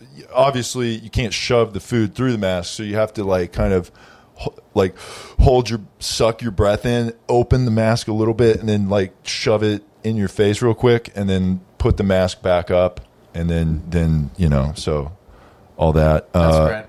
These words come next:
Speaker 1: yeah, social distancing, be six feet away from everybody. So you gotta have a huge fucking table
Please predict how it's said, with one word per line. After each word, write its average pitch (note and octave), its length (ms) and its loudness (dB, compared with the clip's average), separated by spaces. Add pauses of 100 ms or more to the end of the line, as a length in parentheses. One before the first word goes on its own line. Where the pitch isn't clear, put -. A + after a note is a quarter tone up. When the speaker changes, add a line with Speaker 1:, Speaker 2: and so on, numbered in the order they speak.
(140)
Speaker 1:
yeah, F2+ 180 2
social G2+ 380 -2
distancing, G2 640 -4
be F2 220 -4
six - 260 -6
feet F2+ 160 -8
away F2 240 0
from F2 180 -4
everybody. E2+ 600 0
So E2 180 -4
you D#2+ 100 -6
gotta F2 200 -6
have D2 80 -8
a - 20 -6
huge G2 320 -6
fucking F2 360 -4
table E2 540 -2